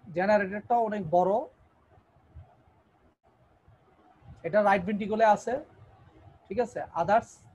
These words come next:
কিছু সেগমেন্টও আছে, যেমন হচ্ছে যে আমাদের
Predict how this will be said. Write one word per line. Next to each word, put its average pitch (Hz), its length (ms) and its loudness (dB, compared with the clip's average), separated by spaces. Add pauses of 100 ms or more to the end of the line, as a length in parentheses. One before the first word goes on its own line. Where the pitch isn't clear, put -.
(460)
কিছু 175 160 -16
সেগমেন্টও 185 540 -6
আছে, 185 300 0
যেমন 175 300 -6
হচ্ছে 180 240 -16
যে 190 120 -8
আমাদের 180 320 -6